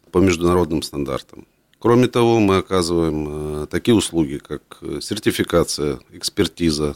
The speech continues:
оценка, переводы, правовая охрана, защита интеллектуальной собственности, информационно-консультационные услуги, и перечислять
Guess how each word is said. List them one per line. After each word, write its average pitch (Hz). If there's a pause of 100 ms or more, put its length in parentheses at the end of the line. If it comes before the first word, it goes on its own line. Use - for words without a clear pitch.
(120)
оценка, 78
переводы, 87
правовая 90
охрана, 69
защита 98
интеллектуальной 87
собственности, - (380)
информационно-консультационные 101
услуги, 80
и 87
перечислять 95